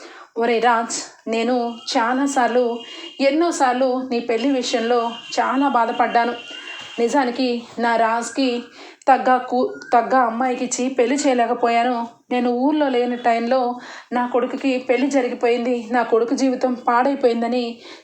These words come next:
చాలా బాధపడ్డాను. కావ్య ఈ ఇంటికి తగిన కోడలు అని ఎన్నిసార్లు నా మనసుకు అనిపించినా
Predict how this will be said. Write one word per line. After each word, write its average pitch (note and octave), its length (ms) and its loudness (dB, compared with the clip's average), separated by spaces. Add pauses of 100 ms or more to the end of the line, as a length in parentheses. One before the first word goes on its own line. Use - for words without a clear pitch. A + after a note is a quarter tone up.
(140)
చాలా C4 260 4
బాధపడ్డాను. A3+ 720 2 (600)
కావ్య A#3 540 2 (380)
ఈ C#4+ 180 4
ఇంటికి C#4+ 360 0
తగిన C4+ 320 2
కోడలు C4 460 4
అని A#3+ 340 -2
ఎన్నిసార్లు B3 560 2
నా B3 160 0
మనసుకు A3+ 400 -2
అనిపించినా A#3 600 -2